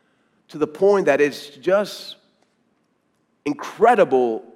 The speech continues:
how quickly a body can deteriorate before death.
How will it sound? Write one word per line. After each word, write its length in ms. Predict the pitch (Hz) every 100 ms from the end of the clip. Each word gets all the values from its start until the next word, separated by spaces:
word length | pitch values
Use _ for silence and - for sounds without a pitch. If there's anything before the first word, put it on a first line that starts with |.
| _ _ _ _ _ _ _
how 220 | - 156
quickly 540 | - - 220 214 156 143
a 60 |
body 380 | 117 139 147 143
can 220 | - 139
deteriorate 600 | 120 - 151 151 131 120
before 300 | 113 - 113
death. 340 | 104 113 117